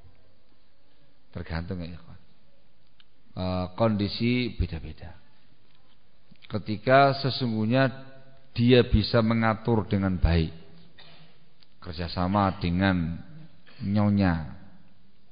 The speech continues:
atau dengan pasangan, barakallahu fikum. Maka insya Allah urusan rumah selesai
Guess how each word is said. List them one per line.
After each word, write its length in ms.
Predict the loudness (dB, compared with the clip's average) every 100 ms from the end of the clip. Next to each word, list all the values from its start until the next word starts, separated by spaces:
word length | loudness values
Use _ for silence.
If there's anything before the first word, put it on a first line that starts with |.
| -14
atau 240 | -8 -6 -2
dengan 300 | 0 -2 -2
pasangan, 720 | -4 -2 -2 -2 -4 -4 -8 -12 -16 -16 -16 -16 -16 -16 -16 -16 -16 -16 -16 -16 -16 -14 -10
barakallahu 560 | 4 6 6 4 0 -2
fikum. 260 | -6 -8 -8 -12 -14 -16 -16 -16 -16 -16 -12 -6
Maka 260 | -4 0
insya 320 | 0 0 -2 -2
Allah 460 | 0 0 0 -2
urusan 460 | -2 0 2 0 2
rumah 400 | 0 2 0 -2 -4
selesai 640 | -4 -2 -2 0 0 -4